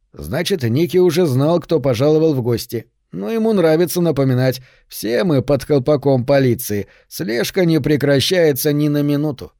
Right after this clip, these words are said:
Дело не только в безопасности,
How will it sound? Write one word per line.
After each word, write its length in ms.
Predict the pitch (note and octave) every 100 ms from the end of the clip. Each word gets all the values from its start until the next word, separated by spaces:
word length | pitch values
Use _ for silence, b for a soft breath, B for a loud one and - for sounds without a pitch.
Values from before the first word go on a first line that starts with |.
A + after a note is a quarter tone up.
| _ _ _ _
Дело 400 | G2+ D3+ C#3 C3
не 140 | B2+
только 360 | - F#3+ E3+ D3+
в 60 |
безопасности, 1000 | C3 C#3 D#3 B2+ A#2+ - G2+ F2 - G2